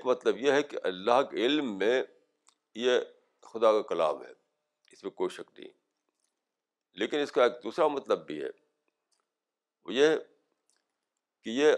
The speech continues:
موسٹ آتھینٹک بک ہے۔ یہ ایک ہی کتاب ہے آسمان کے نیچے جو کسی ڈاؤٹ کے بغیر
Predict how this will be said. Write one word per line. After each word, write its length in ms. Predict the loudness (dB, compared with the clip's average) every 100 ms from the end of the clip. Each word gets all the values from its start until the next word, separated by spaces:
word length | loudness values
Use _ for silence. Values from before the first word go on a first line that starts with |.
| 0 _ _ _ _ _ _
موسٹ 420 | -4 2 2 2
آتھینٹک 580 | 0 -2 -4 -6 -4 -4
بک 260 | -6 -8 -8
ہے۔ 100 | -10 -12 _ _ _ _ _ _ _ _ _ _ _ _ _ _ _ _ _ _ _ _
یہ 360 | 0 6 6 6 0 _ _ _ _ _ _ _ _ _ _ _ _ -6
ایک 260 | -6 -2
ہی 60 | -2
کتاب 420 | 0 4 6 4
ہے 100 | -2 -12 _ _ _ _ _ _ _
آسمان 440 | -2 -2 -2 -2 -2
کے 120 | -4
نیچے 280 | -8 -8 -12 -16 _ _ _ _ _ _ _ _ _ _ _ _ _ _ _
جو 480 | _ 0 2 0 -4 _ _ _ _ _ _ _ _ _ _ _ _ _ _ _ _ _
کسی 240 | -8 -4 -6
ڈاؤٹ 500 | 4 8 8 6 0
کے 80 |
بغیر 420 | 0 4 8 8